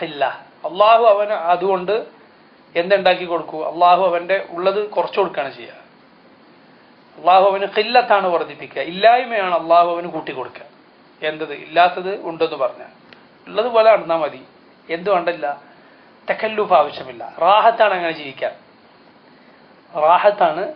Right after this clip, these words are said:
അങ്ങനെ ജീവിക്കാൻ. നമ്മൾ ഉള്ളത് കൊണ്ട് ജീവിച്ച, ഉള്ളത് ഉണ്ട്, ഉള്ളത് മാത്രം കാണിച്ചാൽ മതി. ഇല്ലാത്തത് ആളുകളെ കാണിക്കാൻ ശ്രമിച്ചാൽ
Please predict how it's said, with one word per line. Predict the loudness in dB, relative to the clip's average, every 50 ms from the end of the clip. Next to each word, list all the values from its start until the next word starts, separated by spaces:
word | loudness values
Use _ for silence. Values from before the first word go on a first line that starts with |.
| -8 -6
അങ്ങനെ | -6 -4 -4 -4 -6
ജീവിക്കാൻ. | -6 -8 -10 -8 -8 -6 -6
നമ്മൾ | -4 -6 -6
ഉള്ളത് | -6 -4 -6 -4
കൊണ്ട് | -4 -4 -4 -6 -8
ജീവിച്ച, | -12 -12 -14 -12 -4 -2 -2 -2 -2 -4 -8 -12 -10 -10 -10 -10 -10 -10
ഉള്ളത് | -6 -2 0 0 0 0 -4 -8 -10 -14 -20 -20 _ _ _ _ _ _ _ _
ഉണ്ട്, | -8 -8 -6 -6 -6 -6 -2 0 0 0 2 0 -2 -2 -2
ഉള്ളത് | -4 -4 -2 -2 0
മാത്രം | 2 2 2 2 2 0 -2 -4 -6 -6 -10 -18 _ _ _ -6 -4
കാണിച്ചാൽ | -2 -2 -2 -2 -2 -2 -2 -2
മതി. | -2 -8 -12 -14
ഇല്ലാത്തത് | -14 -4 0 2 4 4 4 4 4 4 4
ആളുകളെ | 6 6 4 4 2 2 2 2 2 0
കാണിക്കാൻ | 0 -2 -2 -2 -6 -4 -2 -2 -2 -2 -4 -10 -18 -20 -20 -20 -20 _ _ _ _ _ _ _ _ _ _ _ _ _ _ _ -8
ശ്രമിച്ചാൽ | -6 -6 -6 -6 -4 0 2 4 6 4 4 2